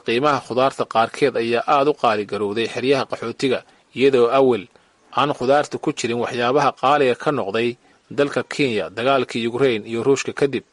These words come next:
maadaama khudaartu ay ka soo go'do gudaha dalka Kenya oo ay ku jirto magaalada Gaarisa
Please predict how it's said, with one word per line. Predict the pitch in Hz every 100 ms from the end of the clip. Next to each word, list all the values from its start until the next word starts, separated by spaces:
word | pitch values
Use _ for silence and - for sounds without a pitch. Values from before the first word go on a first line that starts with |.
| _ _ _ -
maadaama | 113 113 143 156 143
khudaartu | 131 143 151 131
ay | 120
ka | -
soo | - 135
go'do | 110 92 110 113
gudaha | 120 143 127
dalka | 127 135 123
Kenya | - 143 110 117
oo | 117
ay | 120
ku | 165
jirto | - 107 - 117 - _ _
magaalada | - 113 117 143 135
Gaarisa | 107 101 107 - 123